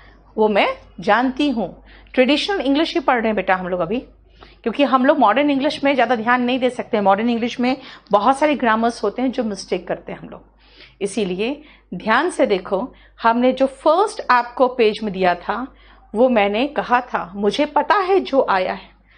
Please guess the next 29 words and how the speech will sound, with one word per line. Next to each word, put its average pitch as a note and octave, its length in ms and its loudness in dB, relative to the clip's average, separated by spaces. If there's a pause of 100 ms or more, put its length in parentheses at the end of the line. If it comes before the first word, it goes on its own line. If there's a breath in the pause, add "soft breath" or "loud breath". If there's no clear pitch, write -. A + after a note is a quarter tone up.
(340 soft breath)
मैं A3 160 4
जानती D4 440 2
हूँ G4+ 180 6
आप F#4 100 0
जिससे C4 380 -2
मिल A3 220 0
के G#3 140 -2
आ F3 120 2
रहे E3+ 140 -4
हो।" E3 80 -14 (360)
देखो, F#3+ 400 -2
इसलिए A3+ 260 -8
तो C#4 120 -8
मैंने C#4+ 180 -4
कहा C#4 320 -4 (1000 soft breath)
वहाँ A#3+ 480 4
पे F#4+ 120 6
रिलेटिव C#4+ 400 2
प्रोनाउन। G3 460 -2 (280 loud breath)
अच्छा, D#4+ 420 -2 (320)
ये E4+ 380 2
जो F#4 100 4
आपने C4 540 2
लिखा G#3+ 300 -2
है B3 320 0
indi-, A3+ 380 -2 (100)
introduces A#3 800 -2
dependent B3+ 640 2
clause, A#3 360 2